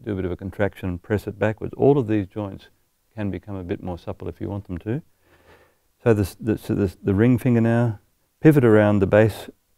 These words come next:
of the finger itself, using the, the,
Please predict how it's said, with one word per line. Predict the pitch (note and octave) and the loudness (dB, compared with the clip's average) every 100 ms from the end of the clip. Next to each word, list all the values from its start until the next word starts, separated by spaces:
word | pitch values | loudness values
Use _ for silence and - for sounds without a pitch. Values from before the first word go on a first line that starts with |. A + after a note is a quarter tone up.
| _ _ | _ _
of | G2 F#2+ F2+ - _ _ | 0 0 -2 -12 _ _
the | - - | -10 -6
finger | A#2+ G#2 F#2 | -2 0 -2
itself, | A2 - E3+ A3+ - _ _ _ _ _ _ _ _ _ _ _ _ _ _ | -2 0 0 0 -8 _ _ _ _ _ _ _ _ _ _ _ _ _ _
using | A2 G#2+ G2 F#2+ | 0 2 2 0
the, | F2+ F2+ | -2 -4
the, | F#2+ F#2 F2+ E2+ | -2 -2 -2 -4